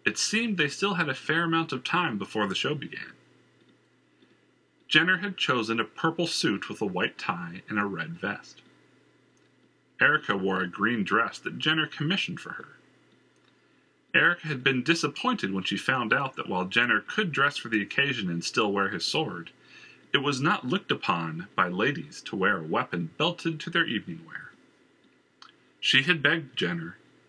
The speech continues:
but he said it would raise too many eyebrows.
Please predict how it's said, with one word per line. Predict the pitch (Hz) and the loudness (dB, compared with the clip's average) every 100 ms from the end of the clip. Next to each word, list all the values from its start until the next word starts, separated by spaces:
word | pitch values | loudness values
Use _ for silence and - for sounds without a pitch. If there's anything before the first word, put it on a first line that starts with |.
| _ - | _ -2
but | 104 | 2
he | 131 | 2
said | 127 131 131 | 2 2 2
it | 110 | 2
would | 98 | 0
raise | 104 104 95 | 2 2 0
too | - 165 | -2 0
many | 156 156 | 0 -2
eyebrows. | 113 120 - 82 - - | -2 -2 -2 -6 -8 -18